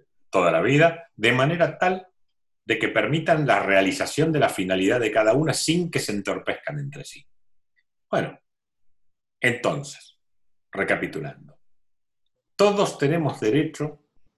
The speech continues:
eh, el tema de las sesiones del Congreso y de las legislaturas y de los consejos deliberantes no es un problema de los legisladores ni del gobierno. Es un problema de todos, porque parte de nuestros derechos políticos individuales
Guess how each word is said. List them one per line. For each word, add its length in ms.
eh, 460
el 300
tema 280
de 120
las 180
sesiones 520
del 140
Congreso 460
y 40
de 40
las 140
legislaturas 920
y 60
de 80
los 100
consejos 440
deliberantes 720
no 100
es 140
un 100
problema 320
de 60
los 160
legisladores 1040
ni 180
del 160
gobierno. 540
Es 160
un 120
problema 360
de 120
todos, 560
porque 280
parte 480
de 140
nuestros 640
derechos 400
políticos 480
individuales 800